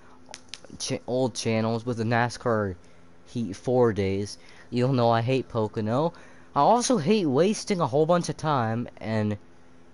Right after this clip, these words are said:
I, I might actually just go into the f-, YouTube studio and edit this first part out, 'cause this is irritating.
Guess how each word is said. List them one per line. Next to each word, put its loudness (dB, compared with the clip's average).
I, 4
I 4
might 4
actually 2
just -2
go 4
into 0
the -2
f-, -8
YouTube -4
studio 0
and 0
edit -2
this -6
first -4
part 0
out, -2
'cause -12
this -8
is -4
irritating. 0